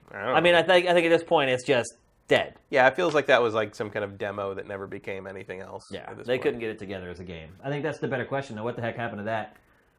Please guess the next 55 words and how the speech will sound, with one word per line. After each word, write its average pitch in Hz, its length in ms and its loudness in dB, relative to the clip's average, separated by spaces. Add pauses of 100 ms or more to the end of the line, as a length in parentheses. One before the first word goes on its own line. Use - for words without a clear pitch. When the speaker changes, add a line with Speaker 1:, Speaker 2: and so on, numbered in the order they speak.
(120)
Speaker 2:
Uh, 160 1400 0 (160)
Justin 175 380 2
Horman, 196 320 0
do 143 60 0
you 151 60 2
think 175 220 -2
pub 170 220 2
G 170 180 6
will 165 140 6
ever 160 140 4
go 165 140 4
free 175 220 2
to 170 80 2
play? 175 440 0 (400)
Since 143 180 -4
it 139 100 -4
seems 160 200 0
like 151 180 -2
Fortnite 170 360 0
is 143 100 -4
starting 147 260 0
to 139 60 -4
gain 156 340 -2
slash 143 380 -2
overtake 156 480 -2
them 143 180 -2
in 131 80 -4
players, 139 560 0 (500)
and 131 160 -4
pub 151 300 0
G 156 220 0
actually 139 300 -2
had 143 100 -2
a 131 60 -2
drop 135 320 0
in 131 100 -2
players 107 320 -4
recently. 82 500 -6
Or 139 220 0
is 135 100 -2
it - 140 -4
too 165 160 0
big 156 120 -2
a 147 60 -2
game 151 380 0
and 117 120 -8
the 117 60 -6
sales 139 280 -4
too 151 160 -6
much 135 240 -4
for 139 180 -4
them 120 160 -2
to 120 60 -8
consider 120 440 -2
that? 104 340 0